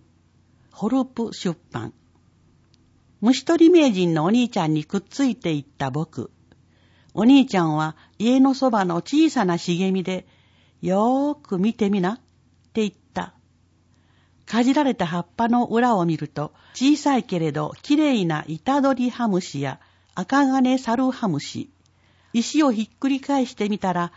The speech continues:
走るのが速いアオオサムシ。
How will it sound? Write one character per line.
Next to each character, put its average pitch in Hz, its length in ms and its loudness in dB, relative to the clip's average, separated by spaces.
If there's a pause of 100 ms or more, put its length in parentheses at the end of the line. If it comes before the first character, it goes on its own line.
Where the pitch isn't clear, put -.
(300)
走 220 340 -2
る 285 100 4
の 233 140 4
が 185 120 -2
速 190 360 -2
い 160 180 -4 (320)
ア 196 160 -4
オ 262 320 0
オ 214 100 -4
サ 208 220 -6
ム 120 120 -4
シ。 - 260 -16